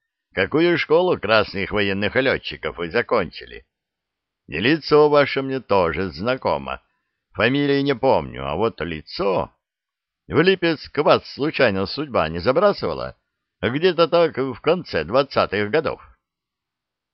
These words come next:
«В Липецк?» — оживился Реутов. Ему было за сорок, крупное, испещренное глубокими морщинами мужественное лицо. «А что вы знаете о, о Липецке?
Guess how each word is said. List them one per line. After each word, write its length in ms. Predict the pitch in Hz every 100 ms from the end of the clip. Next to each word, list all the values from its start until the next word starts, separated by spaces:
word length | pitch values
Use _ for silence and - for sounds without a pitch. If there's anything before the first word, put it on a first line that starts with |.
| _ _
«В 120 | 71 73
Липецк?» — 600 | 87 104 160 160 - - _ _ _ _ _
оживился 600 | 98 92 120 104 - 98
Реутов. 440 | 98 87 - - - _ _ _ _ _ _ _ _ _
Ему 300 | 98 147 165
было 320 | 160 156 131
за 160 | 117
сорок, 560 | 107 123 135 123 113 - - _
крупное, 540 | - 104 139 - 117 113
испещренное 840 | - 92 - 101 117 113 107 107
глубокими 500 | 85 87 104 98 101
морщинами 600 | 90 85 - 110 107 104
мужественное 760 | 92 95 95 92 - 92 90 90
лицо. 520 | 87 - 80 76 73 _ _ _ _ _ _ _ _ _ _ _
«А 280 | 87 92 95
что 280 | 92 - 139
вы 140 | 101
знаете 500 | 85 104 98 85 80
о, 420 | 80 82 82 82 87
о 40 |
Липецке? 680 | 98 80 65 - - 60